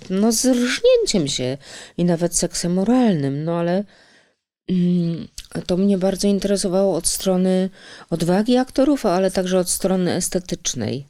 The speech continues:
E, i po prostu byłam tym urzeczona, mm, że właśnie pokazuje się prawdziwy seks i, e, i, e, i mam, i mam możliwość wejścia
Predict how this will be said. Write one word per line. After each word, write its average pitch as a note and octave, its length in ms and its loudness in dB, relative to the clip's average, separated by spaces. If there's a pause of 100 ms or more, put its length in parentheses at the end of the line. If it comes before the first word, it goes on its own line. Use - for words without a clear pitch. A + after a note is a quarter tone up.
(600)
E, C#3+ 400 -2
i D#3 320 -8
po F#3+ 140 -8
prostu D#3+ 320 -10
byłam D#3+ 320 -2
tym D3 220 -6
urzeczona, D3+ 760 -6 (720)
mm, C#3+ 640 -4
że C#3 340 -2
właśnie C3+ 440 -6
pokazuje D3 500 -6
się D#3 120 -8
prawdziwy D3+ 500 -8
seks - 480 -2
i, F3+ 240 0 (720)
e, D#3 320 -2 (160)
i, D#3 600 -4
e, C3+ 440 -4 (500)
i F3 80 0
mam, D3+ 520 0 (120)
i D3 80 -4
mam D#3 180 2
możliwość D#3 880 -2
wejścia C#3+ 720 -2